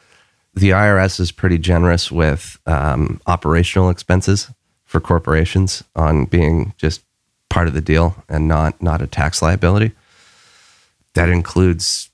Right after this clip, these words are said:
employee salaries. It really is, uh, an entirely different legal entity, one hundred percent, with its own financial, its own bank account, its own set of actions and, and rules. And,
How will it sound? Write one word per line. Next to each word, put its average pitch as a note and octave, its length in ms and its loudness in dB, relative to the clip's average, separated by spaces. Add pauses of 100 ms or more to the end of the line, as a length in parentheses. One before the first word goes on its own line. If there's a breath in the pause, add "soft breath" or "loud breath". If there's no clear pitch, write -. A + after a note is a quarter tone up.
(240)
employee F2+ 640 0
salaries. G2+ 580 -2 (220)
It G2+ 160 2
really A#2 340 4
is, G2 380 -2
uh, F2 280 0
an F2+ 120 0
entirely F2+ 600 2
different E2 440 -2 (580)
legal G#2 380 4
entity, E2+ 560 -2 (140)
one F#2 260 2
hundred F2 400 2
percent, E2 380 -2
with D#2+ 140 0
its D#2 200 0
own F2+ 240 2
financial, E2+ 600 0
its D2+ 140 -2
own E2 200 2
bank D#2+ 260 -4
account, - 360 -2 (380)
its E2 200 -2
own E2+ 380 2
set E2+ 220 -2
of D#2 80 0
actions D#2+ 500 0
and, D2 320 -2
and D#2+ 260 0
rules. D#2+ 440 2
And, C#2 240 -4